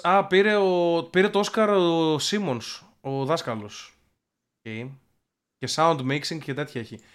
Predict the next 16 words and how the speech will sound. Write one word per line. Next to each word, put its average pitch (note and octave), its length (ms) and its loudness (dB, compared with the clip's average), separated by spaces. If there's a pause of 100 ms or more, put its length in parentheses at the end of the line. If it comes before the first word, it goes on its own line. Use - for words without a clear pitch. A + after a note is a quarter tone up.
(240)
Την E3 120 0
είχα A#3+ 240 4
δει D#3 480 0 (320)
τότε F3+ 200 0
που G3 100 -4
είχε F#3+ 140 0
βγει D#3 160 -2
το F3 80 -4
δεκατέσσερα D#3 580 -2
δεκαπέντε C3 720 -4 (1000)
και D3+ 480 2 (1400)
δεν C#3+ 360 -2
μου A3 100 4
είχε A3 220 0
τρελό C3 580 -2
αρέσει. A2 600 -6